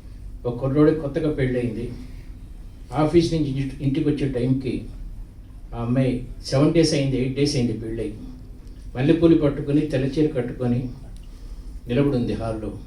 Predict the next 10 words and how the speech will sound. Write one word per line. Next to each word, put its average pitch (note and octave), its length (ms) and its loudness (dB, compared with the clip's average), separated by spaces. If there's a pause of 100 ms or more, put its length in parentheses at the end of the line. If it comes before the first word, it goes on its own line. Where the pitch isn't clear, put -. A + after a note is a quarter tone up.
(920)
వాడు B2 140 2
చూడగానే D#3 520 4
ముందు C#3+ 640 4
గ్రీకు D3 280 6
వీరుల్లా C#3+ 360 6
నిలబడి, B2 720 -2 (1080)
"నేను B2+ 200 2
చూస్తున్నది C#3+ 520 4
దేవకన్యనా, C3 800 2 (1080)
అప్సరసనా, B2 760 -2